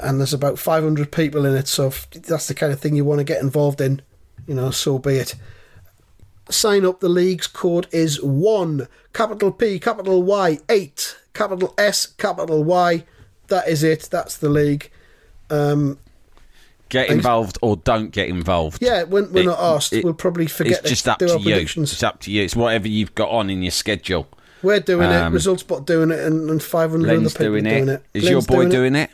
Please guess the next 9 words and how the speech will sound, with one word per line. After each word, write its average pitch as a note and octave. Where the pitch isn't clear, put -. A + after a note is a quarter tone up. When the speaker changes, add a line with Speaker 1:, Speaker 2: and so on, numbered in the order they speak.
Speaker 1:
Nah, E3
I -
forgot E3
to D#3
tell F3+
him E3
about D3+
it. -
Speaker 2:
Um, F#2+